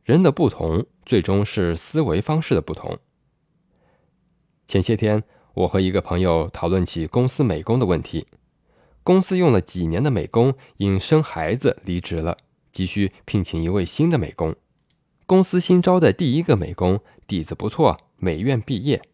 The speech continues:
有几年设计经验。我们录用他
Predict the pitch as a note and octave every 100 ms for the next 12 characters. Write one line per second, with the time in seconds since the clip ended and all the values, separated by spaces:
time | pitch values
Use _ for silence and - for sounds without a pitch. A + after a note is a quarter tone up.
0 | _ - F2+ F2+ F#2+ - D#2+ D#2+ F#2+ -
1 | F#2+ F2+ A#2+ C#3+ C3 - _ _ _ _
2 | _ - - G2+ G2 D#3 F#3 B2+ G2 B2